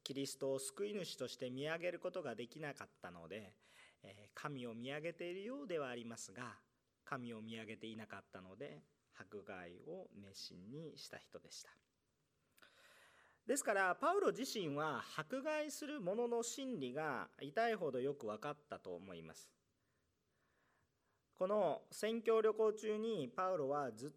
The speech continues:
とその迫害の中にありましたが、あー、その心理が分かるので、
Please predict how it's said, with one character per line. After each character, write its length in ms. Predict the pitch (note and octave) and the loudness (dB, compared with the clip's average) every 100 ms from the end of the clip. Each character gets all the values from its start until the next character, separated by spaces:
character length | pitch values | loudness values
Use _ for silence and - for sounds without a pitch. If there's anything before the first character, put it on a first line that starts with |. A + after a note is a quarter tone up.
| _ | _
と 160 | - B3+ | 2 2
そ 160 | A#3+ F#3 | 2 -2
の 200 | F#3 F3+ | -2 -2
迫 240 | D#3+ D#3 F#3 | -4 -2 0
害 240 | A3 A3+ | 2 2
の 120 | A#3 | 0
中 240 | A#3+ C#4 G#3 | -2 0 0
に 120 | B2+ | 0
あ 80 | B2+ | -2
り 80 | |
ま 120 | B2+ C3 | -2 -4
し 100 | - | -4
た 100 | G2+ | -4
が、 320 | D#3 D#3 F#2+ _ _ _ - _ | -2 -2 -4 _ _ _ -20 _
あ 320 | A#2 G2+ D#2 B2 | -8 -6 -6 -4
ー、 20 | |
そ 140 | - | -2
の 120 | G#3 G#3+ | 0 2
心 340 | - G4+ G4 | 2 0 0
理 100 | C#4 | 4
が 120 | C#3+ | 6
分 140 | C#3+ D#3 | 6 4
か 100 | D3+ | 0
る 80 | |
の 140 | A#2+ B2 | 0 0
で、 440 | F3 G#3+ E3 G2+ | 2 2 2 -2